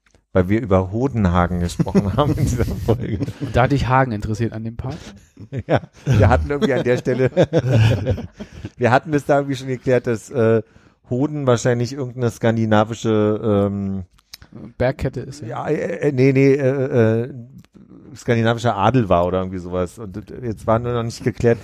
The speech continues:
Speaker 1: An, an der Stelle, wo, wo Hannes gerade mal recherchiert hatte, woher Hagen kommt, musste ich aber den Podcast pausieren, weil ich, äh, zur Arbeit musste. Äh, also, äh, vom Rad absteigen musste und dann arbeiten musste quasi.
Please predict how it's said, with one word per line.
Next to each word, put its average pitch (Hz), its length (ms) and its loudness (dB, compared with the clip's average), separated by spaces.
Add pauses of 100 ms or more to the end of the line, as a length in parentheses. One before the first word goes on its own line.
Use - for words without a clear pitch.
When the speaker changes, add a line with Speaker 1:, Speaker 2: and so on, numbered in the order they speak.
(160)
Speaker 1:
An, 156 140 2
an 175 120 2
der 165 100 6
Stelle, 180 260 2
wo, 156 180 4
wo 135 220 0
Hannes 185 260 2
gerade 127 200 4
mal 120 140 2
recherchiert 120 420 0
hatte, 120 260 0
woher 117 260 2
Hagen 120 260 2
kommt, 135 280 -2
musste 143 280 -6
ich 160 240 2
aber 135 100 0
den 135 120 0
Podcast 131 600 -4
pausieren, 110 520 0 (300)
weil 113 140 4
ich, 117 120 0
äh, 110 280 4 (100)
zur - 240 -4
Arbeit 117 260 0
musste. 92 380 -10 (200)
Äh, - 80 -4
also, 120 260 2
äh, 87 160 0 (280)
vom 107 180 -4
Rad 110 200 0
absteigen 101 360 0
musste 104 260 -6
und 98 100 -6
dann 95 100 2
arbeiten 95 420 -2
musste - 260 -14
quasi. 95 360 -4